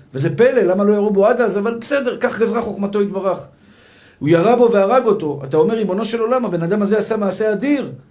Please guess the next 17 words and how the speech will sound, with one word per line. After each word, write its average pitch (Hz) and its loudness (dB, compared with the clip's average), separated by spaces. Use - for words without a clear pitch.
איזה 220 2
זכות 269 -6
יש 262 -6
לו 240 0
לחיי 190 0
העולם 156 0
הבא?" 104 -8
אם 233 2
אתם 269 0
מבינים 240 2
שאתם, 202 -2
המעשים 175 -4
שלכם 220 -2
גדולים, 185 0
אתם 180 -4
תהיו 196 -2
מאושרים. 233 -2